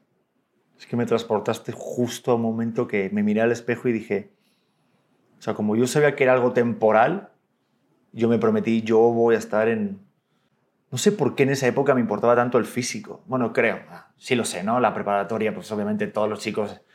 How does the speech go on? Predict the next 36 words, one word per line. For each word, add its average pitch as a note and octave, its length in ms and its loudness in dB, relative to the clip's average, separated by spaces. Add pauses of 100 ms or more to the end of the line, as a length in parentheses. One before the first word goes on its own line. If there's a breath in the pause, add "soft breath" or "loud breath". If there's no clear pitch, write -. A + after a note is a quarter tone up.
(160 soft breath)
las A2 160 -2
hormonas, B2 480 2
salir A2+ 220 0
con A#2 140 0
chicas, B2+ 260 0
yo A#2 60 2
no B2 60 0
tenía A2+ 180 2
novia, B2+ 400 4
no A#2+ 100 -2
tenía A2+ 180 0
nada, A#2+ 260 0
o - 20 -4
sea, A2 140 -6
siempre A#2+ 260 -2
fui A#2 400 -4 (320 loud breath)
el A#2 140 4
último B2 260 0
en A#2+ 80 0
el A2+ 60 2
grupo B2+ 240 4
que A2+ 60 0
salía A2+ 200 2
con A2+ 120 -2
chicas, D#3 400 -2 (420 soft breath)
pero A2+ 120 2
lo A2+ 120 4
que A#2+ 80 0
me A#2 100 2
motivó A#2 560 4
era D#3 220 6
como B2 240 -4
esa B2+ 180 -2
promesa A#2 380 -4
mía A#2 240 0
personal. G#2+ 420 -4